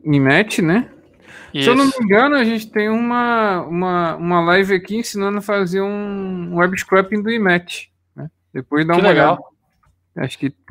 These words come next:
Speaker 1: acho que tem. É, e o outro é da O N S, né?
Speaker 2: Isso.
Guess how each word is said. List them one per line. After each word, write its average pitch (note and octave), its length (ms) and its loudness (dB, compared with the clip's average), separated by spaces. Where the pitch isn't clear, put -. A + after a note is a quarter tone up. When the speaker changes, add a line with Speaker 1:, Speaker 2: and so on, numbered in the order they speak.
Speaker 1:
acho - 160 -10
que - 80 -6
tem. C3 320 -4
É, C3 600 2
e C#3+ 160 2
o D3 80 2
outro D#3 260 2
é E3+ 160 2
da C#3 160 2
O D3+ 100 2
N D#3 180 -2
S, C#3+ 340 -4
né? G#3 240 -8
Speaker 2:
Isso. - 460 -6